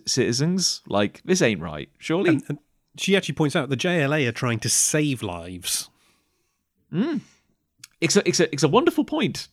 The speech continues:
Speaker 1: <laughs> You know, it's an excellent point. Um, but Warmaker One with a kind of, like, very dejected, kind of flat tone, basically says, "They're, like, they're presidential orders.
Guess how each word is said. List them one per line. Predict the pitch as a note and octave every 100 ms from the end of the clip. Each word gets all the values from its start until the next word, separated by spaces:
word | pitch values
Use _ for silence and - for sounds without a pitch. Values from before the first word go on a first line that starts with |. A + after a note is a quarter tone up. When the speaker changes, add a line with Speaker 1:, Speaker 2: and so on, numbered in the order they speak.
| -
Speaker 1:
<laughs> | C#3
You | G#3 G3+ A3
know, | D#3+
it's | C#3 E3
an | E3+
excellent | F3+ - A#2+ F#2
point. | - D#2+ D2 _ _ _ _ _ _ _ _ - - - -
Um, | A#2+ C#3+ C#3+
but | E3+ D3+
Warmaker | F3+ F#3+ -
One | D3 G3 D#3+ D#4 _ _
with | A#2+ A#2+
a |
kind | - C3 C#3+ C#3+
of, | B2
like, | B2 A#2 - _ _ _ _ _ _ _ _
very | - F#2+ C3 C#3 G#2+ - -
dejected, | A2+ - A2+ C3+ - - F4 -
kind | - B2+
of |
flat | - - A2 -
tone, | - C3 A2+ F2 F2+
basically | A2+ - A#2
says, | - A#2+ A2+ - _ _ _ -
"They're, | B2
like, | C3+ C3+ -
they're | - A#2
presidential | C3+ - C3+ C3+ C#3 C#3 C#3+
orders. | D#3+ F3+ E2 D#2+ -